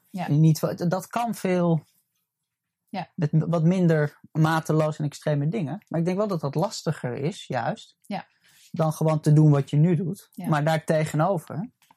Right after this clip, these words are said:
Speaker 2: als antwoord daarop, ook die extreme dingen te doen.
Speaker 1: Ja. Dus eigenlijk met, eh, met die leefstijl, eh, of eigenlijk met wat, wat je, wat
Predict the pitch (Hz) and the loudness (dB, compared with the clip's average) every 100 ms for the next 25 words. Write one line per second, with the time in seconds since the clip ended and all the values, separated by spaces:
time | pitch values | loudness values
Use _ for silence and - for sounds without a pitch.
0 | _ _ _ _ _ _ - 151 - 190 | _ _ _ _ _ _ -8 -6 -2 -2
1 | 160 131 123 117 139 156 _ 165 185 - | 0 -2 -4 -6 -6 -8 _ -2 -2 -2
2 | 139 139 - 135 127 156 220 143 - 127 | -4 -4 -2 0 2 4 2 2 2 2
3 | 120 - _ - 190 - _ _ _ _ | 0 -4 _ 0 0 -2 _ _ _ _
4 | _ - _ - - - - - 175 185 | _ -20 _ -20 -20 -20 -12 -4 0 0
5 | 175 170 - - 160 165 185 180 180 180 | 4 4 4 0 4 4 6 6 6 2
6 | - 170 170 170 165 165 165 170 185 180 | 2 2 4 4 2 2 2 0 4 4
7 | 175 160 165 165 175 165 165 - - | 2 0 0 2 0 2 2 2 -4